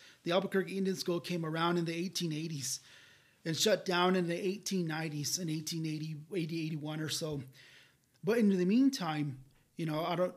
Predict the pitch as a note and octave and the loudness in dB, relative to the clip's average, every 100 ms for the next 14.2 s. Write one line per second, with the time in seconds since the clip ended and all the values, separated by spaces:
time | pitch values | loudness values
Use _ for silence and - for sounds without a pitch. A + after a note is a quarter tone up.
0 | - F3 D#3 E3 E3+ G#3 G3 G3+ F#3+ F3+ | -2 0 2 2 4 4 2 0 2 2
1 | E3+ E3 E3 F#3 D#3 D3 F3+ F3+ - D#3 | 2 0 0 0 -2 -4 -6 -6 -6 -4
2 | D#3 D3 E3 D3 - E3 D#3 C3+ - D#3+ | -4 -6 -6 -6 -6 -6 -2 0 0 0
3 | D#3+ D3+ D#3 D#3+ E3 E3+ D3+ D3 D#3 D#3+ | -2 -2 -2 -4 -4 -4 -2 -2 -2 -4
4 | C3 - - - - E3 D#3+ E3 F#3 F3+ | -6 -14 -20 -20 -6 -4 -2 -2 -2 0
5 | E3+ F3 E3 D3 D#3 D3 C3 - _ D#3+ | -2 0 -2 -4 -4 -6 -8 -14 _ -2
6 | E3+ - D#3+ C#3+ D#3+ D3+ D#3 F3+ F3+ - | -2 -2 -4 -4 -2 -2 0 0 0 0
7 | D3+ D3+ D3 C#3+ D3 - E3+ D3+ D#3+ D#3+ | 0 0 -2 -4 -4 -2 -2 -2 -2 0
8 | D#3 D3+ D3+ D#3 D#3 D3+ D#3 E3+ D#3 D#3 | 0 -2 -2 -2 -2 -6 -6 -6 -6 -4
9 | E3 D#3 D3+ D3 - - E3+ A3 B3 F#3 | -4 -2 -2 -4 -14 -8 -2 0 2 2
10 | F3+ - - _ _ _ _ _ _ _ | 0 -8 -20 _ _ _ _ _ _ _
11 | _ - F#3+ F3 F3 - G3 F3 E3 D3 | _ -2 0 2 -2 -6 -4 -2 -2 -4
12 | - _ _ _ _ _ _ _ _ _ | -12 _ _ _ _ _ _ _ _ _
13 | _ _ _ _ _ - F#3 F#3 - F3+ | _ _ _ _ _ 2 4 4 2 2
14 | E3+ E3+ | 2 0